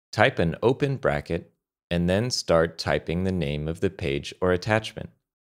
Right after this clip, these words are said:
The autocomplete suggests targets for your link. You can also enter a U R L directly on the page. Confluence automatically turns it into a link, and if the U R L is a page in the current Confluence instance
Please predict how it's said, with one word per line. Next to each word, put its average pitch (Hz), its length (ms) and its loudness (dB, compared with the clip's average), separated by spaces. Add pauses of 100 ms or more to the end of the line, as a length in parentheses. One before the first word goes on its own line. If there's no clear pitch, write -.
(200)
The 80 180 -2
autocomplete 82 800 0
suggests - 560 0
targets 95 500 -2
for - 220 -4
your 87 160 4
link. 76 420 -2 (440)
You 92 120 2
can 87 200 2
also 123 380 4
enter 87 400 2
a - 100 -2
U 85 260 2
R 107 220 8
L 73 180 0
directly 90 640 0
on 78 200 -2
the 82 60 -2
page. - 560 -4 (380)
Confluence 90 680 0 (100)
automatically 85 720 2
turns 104 360 -4
it 73 120 -2
into 78 320 -4
a 73 60 0
link, 85 400 -4 (300)
and 85 160 2
if 85 160 2
the 82 100 -2
U 101 240 2
R 92 220 6
L 95 180 4
is - 220 -4
a 67 40 -2
page 104 440 -2
in 78 140 -4
the 71 80 -4
current 92 360 -4
Confluence - 580 -4
instance - 600 -8